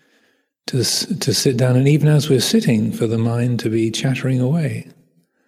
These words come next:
our attention caught up in our flow of thinking. Closing our eyes, crossing our legs, or sitting on the chair or stool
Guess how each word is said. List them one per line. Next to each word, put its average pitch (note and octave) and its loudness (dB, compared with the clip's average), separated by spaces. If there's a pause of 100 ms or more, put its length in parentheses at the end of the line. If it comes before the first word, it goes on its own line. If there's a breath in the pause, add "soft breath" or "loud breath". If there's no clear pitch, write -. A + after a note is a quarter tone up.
(400)
our B2+ -2
attention A2+ -2
caught A#2+ -2
up A#2 -4
in B2+ -2
our A2+ -4 (380 loud breath)
flow B2+ -2
of A2+ -4
thinking. B2 -4 (2250)
Closing A2 0
our G2+ 0
eyes, D#3 0
crossing - -6
our G#2 -2
legs, C3+ -2
or G#2 -4
sitting A#2 -4
on G#2 -4
the G2+ -6
chair C#3+ -4
or - -8
stool D3 -4